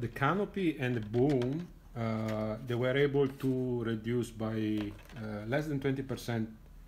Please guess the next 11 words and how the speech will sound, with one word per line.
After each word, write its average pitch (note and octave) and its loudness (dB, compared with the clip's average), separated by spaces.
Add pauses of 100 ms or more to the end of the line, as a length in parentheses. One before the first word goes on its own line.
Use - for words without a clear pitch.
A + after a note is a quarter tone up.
(520)
um, G2+ -4 (500)
of A#2+ -4
the, C#3 -4
of B2 -4
the A#2 0
total B2 0
weight, A2 0 (280)
right? G#2+ -6 (220)
Because A2+ -4 (120)
of A#2 -12
course A#2+ -2